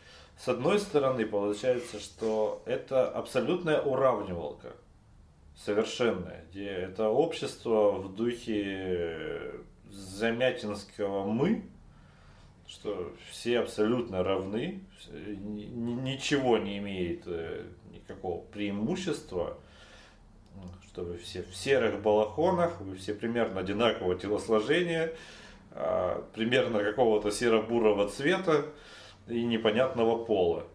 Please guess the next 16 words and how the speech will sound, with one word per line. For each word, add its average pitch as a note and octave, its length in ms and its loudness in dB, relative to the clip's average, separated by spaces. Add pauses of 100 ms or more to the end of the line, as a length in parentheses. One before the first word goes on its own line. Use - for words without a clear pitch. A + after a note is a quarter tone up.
(360)
И F#2 140 -8
потому, F#2+ 640 -6 (240)
в - 60 -20
таком A2+ 400 2
случае A3+ 320 2
очень D3 260 2
сложно C3 300 4
будет F2+ 240 0
кого-то F#2+ 240 0
шеймить. F2 480 0 (760)
А, - 560 2 (480)
а G#2 180 2
с G2+ 40 -4
другой G#2+ 440 4
стороны, C3+ 460 2
это G#2 580 2